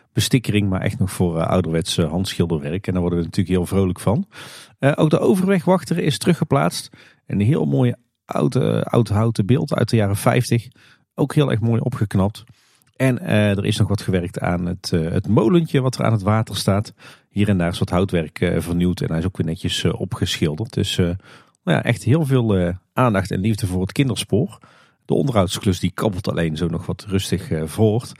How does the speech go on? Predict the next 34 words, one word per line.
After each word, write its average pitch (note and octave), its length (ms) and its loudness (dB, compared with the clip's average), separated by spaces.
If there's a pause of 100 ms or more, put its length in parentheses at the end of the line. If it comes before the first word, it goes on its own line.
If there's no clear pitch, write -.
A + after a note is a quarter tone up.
(500)
En A2+ 100 2
als A#2+ 100 6
je - 80 4
het A2+ 100 4
over G#2+ 120 -6
kabbelend B2+ 340 2
water D3 340 2
hebt, D#3+ 280 0
dan B2+ 180 2
viel C3 140 2
me B2 100 0
tijdens A#2+ 280 2
een, A#2 120 4
eh, A2 140 4
ritje C3 300 0
in B2 120 2
de A#2 100 4
gondoletta B2 460 0
laatst D#3+ 340 0
nog C3+ 120 4
op - 240 -2
dat B2+ 160 -2
er - 200 2 (440)
een A2+ 80 -4
soort C3+ 220 4
van A2 220 2
zwarte C#3 380 2
metalen B2+ 600 2
buis C#3+ 380 2
uit C#3 220 2
het F#2+ 100 -4
water D3 360 2
omhoog C#3+ 400 2
steekt. - 460 0